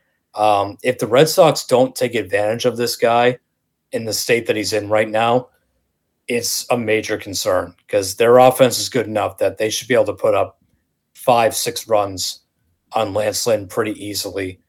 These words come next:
And I trust the way James Paxton is pitching. This White Sox offense is not great. Um, he should be able to shut them down pretty easily. So, yeah, take me for the Red Sox in game two as well. I, I think that this one should be a blowout,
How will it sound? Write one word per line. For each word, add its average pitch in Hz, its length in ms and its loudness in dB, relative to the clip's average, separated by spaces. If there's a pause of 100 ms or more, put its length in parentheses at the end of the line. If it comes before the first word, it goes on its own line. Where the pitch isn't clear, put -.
(380)
And 110 360 0
I 107 160 2
trust 127 400 2
the 131 80 -2
way 120 160 6
James 117 320 -2
Paxton 113 380 -2
is 104 60 -8
pitching. 104 480 -2
This - 380 -4 (120)
White 113 260 -2
Sox 123 260 0
offense 120 540 0
is 95 180 -8
not 110 280 -2
great. 113 420 -4 (640)
Um, 98 340 -2
he 117 120 -8
should 110 220 -6
be 110 80 -4
able 113 120 2
to 110 80 0
shut 113 220 -2
them 117 140 -2
down 113 260 0
pretty 117 220 -4
easily. 110 500 -2
So, 98 500 -2 (560)
yeah, - 260 2 (260)
take 123 260 0
me 127 100 2
for 120 120 -4
the 110 80 0
Red 110 180 4
Sox 120 360 2
in 98 100 -8
game 104 220 -4
two 110 220 -4
as 98 140 -4
well. 98 340 2
I, 101 220 0
I 107 80 0
think 113 300 -2
that 107 300 2 (540)
this 143 240 2
one 165 220 8
should 139 360 0
be 127 140 0
a 113 60 4
blowout, 98 480 0